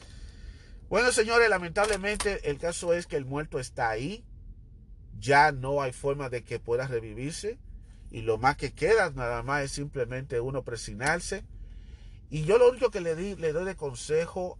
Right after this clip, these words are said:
a cualquiera es que cuando tú te toca tener un trabajo, no importa el trabajo que sea, simplemente a tu trabajo.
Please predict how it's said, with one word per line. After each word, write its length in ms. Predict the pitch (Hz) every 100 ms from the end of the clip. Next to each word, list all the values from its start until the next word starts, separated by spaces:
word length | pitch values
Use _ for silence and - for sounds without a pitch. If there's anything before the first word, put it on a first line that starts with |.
| -
a 140 | 110
cualquiera 880 | - 113 110 104 117 127 143 156 208 - - - - - - - - - - - - -
es 300 | 139 156 -
que 260 | 185 190 - - - - - - - - - - - 120
cuando 260 | 123 120
tú 220 | - 196
te 160 | - 208
toca 340 | - 196 202 151
tener 340 | 131 147 160
un 100 | 160
trabajo, 580 | 147 117 117 123 - 151
no 80 | 123
importa 380 | 113 147 147
el 60 | 147
trabajo 340 | 123 117 143
que 160 | 139 110
sea, 500 | - 113 117 123 170 - - - - - - - - - - - -
simplemente 840 | 175 175 185 160 170 170 180 - -
a 140 | 127
tu 140 | 143 -
trabajo. 500 | 123 123 123 -